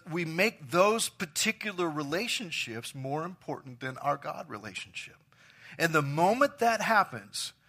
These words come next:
what God wants to do in your life gets derailed. Once you make money more important than God, once you make that boy more important than God, or that girl more important than God,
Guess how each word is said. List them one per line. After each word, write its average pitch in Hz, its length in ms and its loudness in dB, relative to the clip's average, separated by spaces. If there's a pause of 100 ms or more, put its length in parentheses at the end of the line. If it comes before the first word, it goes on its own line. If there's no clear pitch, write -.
(440)
what 139 180 2
God 156 240 6
wants 175 300 4
to 160 80 -6
do 147 180 -2
in 139 100 -4
your 135 140 -4
life 127 300 2
gets - 180 -10
derailed. 98 400 -10 (1000)
Once 190 360 4
you 262 80 4
make 220 320 4
money 180 500 6 (160)
more 139 160 -2
important 175 380 -10
than 202 100 -14
God, 113 300 -6 (260)
once 165 240 -2
you 180 80 -4
make 175 220 0
that 151 200 4
boy 190 380 2
more 151 240 -4
important 190 380 -6
than 202 80 -12
God, 135 240 4
or 135 80 -4
that 147 260 -2
girl 208 460 -2 (260)
more 147 160 -2
important 190 400 -4
than 196 80 -12
God, 135 320 4